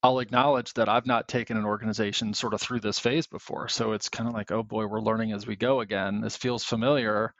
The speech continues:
Uh, but we're, you know, it's,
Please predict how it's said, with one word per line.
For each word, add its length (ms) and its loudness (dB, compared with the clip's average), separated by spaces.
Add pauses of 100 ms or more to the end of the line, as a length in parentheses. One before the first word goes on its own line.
(720)
Uh, 180 4
but 220 -4
we're, 160 -2 (280)
you 140 0
know, 220 -2 (240)
it's, 260 -4